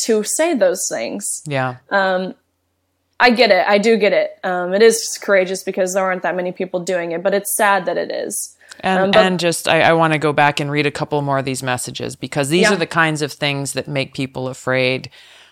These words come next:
Speaker 2: Uh, somebody named Kirsten D M'd you. You both follow Caitlyn Jenner, which I thought was interesting.
Speaker 1: <laughs>
Speaker 2: Um, "You Republican piece of shit.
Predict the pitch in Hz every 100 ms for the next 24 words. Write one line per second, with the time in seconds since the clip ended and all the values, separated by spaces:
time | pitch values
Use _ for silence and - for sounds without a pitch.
0 | _ - 139 139 131 131 131 - - 143
1 | 139 139 135 135 135 - 143 - 143 135
2 | 131 - 139 135 131 131 131 131 131 131
3 | 127 131 127 131 127 - 135 131 127 135
4 | 127 127 127 127 127 131 131 - 67 -
5 | 117 139 - - 151 151 170 - 339 311
6 | - - 214 - - 139 135 135 131 135
7 | _ _ _ _ - - _ _ _ _
8 | _ _ _ - 156 190 202 220 - 175
9 | 170 170 165 156 - 143 - 131 - -
10 | 127 -